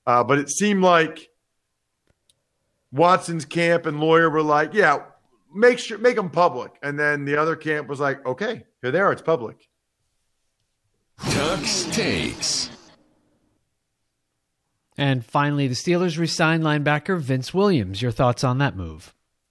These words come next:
Speaker 1: Well, what's interesting is there have been a number of signings in the last couple hours, Bri. The Seahawks got Aldon Smith. So they're, they're throwing a lot of stuff at their pass rush problem.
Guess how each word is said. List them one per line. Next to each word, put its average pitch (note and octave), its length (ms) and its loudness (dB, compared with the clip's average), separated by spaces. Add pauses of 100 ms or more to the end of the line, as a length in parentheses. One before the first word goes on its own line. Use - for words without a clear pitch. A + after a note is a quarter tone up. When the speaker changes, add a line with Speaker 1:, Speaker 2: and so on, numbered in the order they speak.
(160)
Speaker 1:
Well, G#3 180 6
what's G3+ 200 4
interesting A3+ 540 -2
is D3 340 0
there E3 160 2
have C3+ 80 -8
been F3 400 -2
a C#3+ 80 -2
number F3+ 260 -2
of G3 120 0
signings A2 520 -2
in A#2+ 60 -12
the A#2+ 80 -8
last C3 420 2
couple B2+ 240 -2
hours, B2 480 0
Bri. G2+ 340 -2
The G2+ 140 -10 (100)
Seahawks E3+ 500 2 (600)
got D3 360 2
Aldon C#3 420 2
Smith. C3 500 -2
So C#3+ 120 -8
they're, G3 200 2
they're A3 240 6
throwing B3+ 460 2
a D#3 80 2
lot E3+ 340 2
of F#3 80 -4
stuff D#3 480 2 (640)
at D3+ 220 2
their D3+ 140 4
pass D#3 440 4
rush A2+ 280 -4
problem. - 460 -10